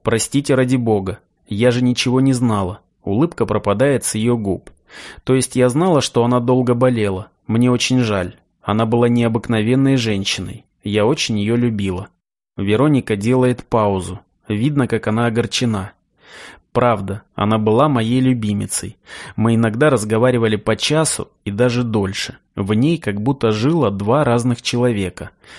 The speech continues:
Порой она бывала рассеяна и вела себя очень странно. Но потом её глаза вновь фокусировались, и она начинала рассказывать о своей жизни. Она опять замолкает и задумывается. Особенно о Джимми Моррисоне.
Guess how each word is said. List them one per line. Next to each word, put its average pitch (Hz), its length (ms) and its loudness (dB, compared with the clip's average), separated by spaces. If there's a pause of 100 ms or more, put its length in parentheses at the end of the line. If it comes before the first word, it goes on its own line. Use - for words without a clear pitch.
(240)
Порой 156 280 4
она 123 160 2
бывала 120 400 4
рассеяна 120 680 0 (140)
и 110 80 -4
вела 107 300 2
себя 110 280 0
очень 123 300 0
странно. 101 600 -4 (420)
Но 104 160 0
потом 135 400 0
её 113 180 2
глаза 117 400 2
вновь 113 280 0
фокусировались, 120 1000 -2 (320)
и 101 140 0
она 113 180 2
начинала 123 540 2
рассказывать 123 800 0
о 101 80 -6
своей 117 420 0
жизни. 110 540 -2 (300)
Она 117 280 0
опять 131 280 0
замолкает 120 640 2
и 123 40 0
задумывается. 107 920 0 (580)
Особенно 113 640 0
о 101 40 0
Джимми 135 300 2
Моррисоне. 104 720 0